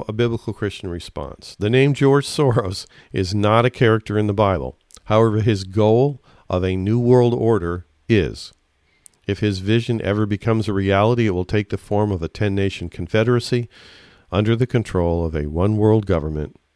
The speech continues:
ruled by the Antichrist. Quote, "An open society such as ours is based on the recognition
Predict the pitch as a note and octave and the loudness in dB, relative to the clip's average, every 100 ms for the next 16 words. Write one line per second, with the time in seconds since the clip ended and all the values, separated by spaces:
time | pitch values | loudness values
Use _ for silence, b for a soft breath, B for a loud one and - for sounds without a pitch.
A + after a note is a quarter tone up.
0 | _ - D#2 F2 F#2 F2+ D#2+ C#2+ D2 C#2+ | _ -10 -4 -2 -2 0 -2 -2 -2 -4
1 | D#2 E2 - - - A1 A#1+ - _ _ | -6 -6 -8 -10 -10 -10 -10 -18 _ _
2 | _ b b b b - - G#2+ - - | _ b b b b -4 2 2 0 -12
3 | _ b b b b b b D#2 F2+ G2 | _ b b b b b b -6 -2 -2
4 | - C#3 - C3 - A2+ G#2+ A2 G#2 - | 0 -2 -2 -6 0 2 4 2 0 0
5 | G#2 - A#2+ G2 D#2+ E2+ E2+ - D#2+ D2 | -2 0 -2 0 0 0 -4 -6 -8 -4
6 | E2+ F#2+ - F2 D2 D2 F2 G#2 B2+ A#2 | -2 -2 -4 -6 -4 -4 -2 -2 -2 0
7 | A#2 G2 - C2+ | 0 0 -4 -8